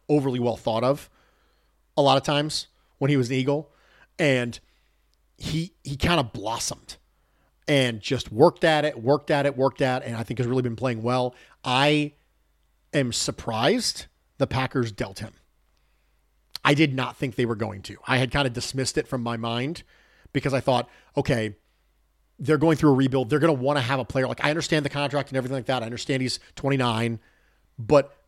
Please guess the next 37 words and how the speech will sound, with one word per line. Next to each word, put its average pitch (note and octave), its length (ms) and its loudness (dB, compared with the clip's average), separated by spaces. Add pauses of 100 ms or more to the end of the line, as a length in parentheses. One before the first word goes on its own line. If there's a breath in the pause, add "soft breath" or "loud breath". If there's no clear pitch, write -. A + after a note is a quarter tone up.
they're D#3+ 140 4
gonna E3+ 180 4
wanna C#3+ 320 2
have C#3 220 2
a B2 60 0
player F3+ 480 4
like A#2 260 -2
that G#2 360 -6 (840)
as D3 460 2
they're C3+ 260 2
building C3+ 560 2
up B2+ 240 -4
their A#2 360 0 (140)
youth. A#2+ 320 -2
I - 60 -8
mean, A#2+ 120 -2
they A#2+ 100 -2
have B2 260 -2 (840 soft breath)
a C#3+ 100 0
crazy D#3 760 4
young A2 320 -4 (240)
roster, G#2+ 500 -4 (240)
especially - 400 2
on C#3 60 0
the C3 140 -6
offensive A#2 280 -4
side A#2 140 -4
of G#2 60 -8
the G2+ 60 -10
ball. - 280 -18 (480 soft breath)
Like, B2 140 -4
you're C3+ 180 -2
gonna D3+ 240 2
wanna B2+ 380 2
have C3+ 220 2
that C#3+ 180 -2
leadership. B2 520 -4